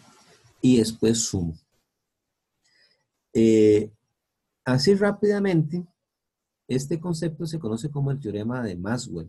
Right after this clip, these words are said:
o el teorema recíproco de Maxwell, que yo puedo analizar cuál es la deformación que tengo en una viga, ¿verdad?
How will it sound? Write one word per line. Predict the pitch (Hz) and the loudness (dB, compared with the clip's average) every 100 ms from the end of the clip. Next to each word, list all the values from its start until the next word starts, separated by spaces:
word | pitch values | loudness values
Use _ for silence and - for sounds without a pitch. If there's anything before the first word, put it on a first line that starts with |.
| 90 | -14
o | 92 | -14
el | 82 | -12
teorema | 85 92 113 117 | -12 -10 -8 -10
recíproco | 95 - 101 120 113 107 | -12 -14 -14 -14 -12 -12
de | 80 | -12
Maxwell, | 87 95 80 78 _ _ _ _ _ _ _ _ _ _ _ _ _ _ _ _ _ _ _ _ _ _ - | -16 -16 -16 -20 _ _ _ _ _ _ _ _ _ _ _ _ _ _ _ _ _ _ _ _ _ _ -8
que | 110 | -6
yo | 120 120 | -4 -6
puedo | 147 147 151 180 - - _ - | 0 2 4 0 -4 -16 _ -8
analizar | 120 131 131 - 160 113 | -6 -6 -8 -6 -8 -8
cuál | - 104 123 | -8 -6 -6
es | |
la | 139 139 | -4 -2
deformación | 143 143 139 147 143 165 160 160 _ _ _ _ _ _ _ _ _ _ _ | -2 -4 -6 -6 -6 -6 -6 -8 _ _ _ _ _ _ _ _ _ _ _
que | 104 | -18
tengo | 104 104 117 | -14 -10 -8
en | 123 | -8
una | 135 147 | -6 -4
viga, | 151 139 170 - _ _ _ _ _ _ _ _ _ _ _ _ _ _ - | -4 -4 -10 -16 _ _ _ _ _ _ _ _ _ _ _ _ _ _ -20
¿verdad? | 90 123 | -16 -16